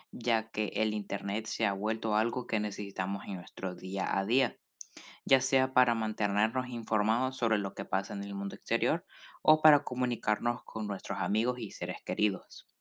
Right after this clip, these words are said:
En estos tiempos de pandemia se ha vuelto algo necesario.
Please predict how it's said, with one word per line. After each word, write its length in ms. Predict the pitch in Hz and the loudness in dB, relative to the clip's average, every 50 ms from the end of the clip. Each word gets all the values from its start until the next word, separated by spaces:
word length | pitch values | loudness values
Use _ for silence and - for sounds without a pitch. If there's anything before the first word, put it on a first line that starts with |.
| - - - - - - _ - | -20 -20 -18 -18 -18 -16 _ -2
En 140 | 127 131 | 0 2
estos 300 | 139 147 147 - 165 156 | 2 2 2 0 0 0
tiempos 360 | - - 147 143 143 - 139 135 | 4 6 4 6 6 2 2 2
de 100 | 143 143 | 2 2
pandemia 640 | - 151 156 147 135 123 123 127 127 135 143 135 - - - _ | 4 4 4 6 6 4 4 4 2 0 0 -4 -10 -20 -20 _
se 200 | - - - 123 | -6 2 6 6
ha 40 | 120 | 6
vuelto 340 | 117 120 120 113 117 127 113 | 6 6 2 2 4 4 4
algo 220 | 107 104 95 98 | 6 4 4 0
necesario. 680 | 98 95 92 - 98 - - 107 110 110 - - - | 0 -2 -2 -4 -6 0 4 4 4 4 4 -2 -10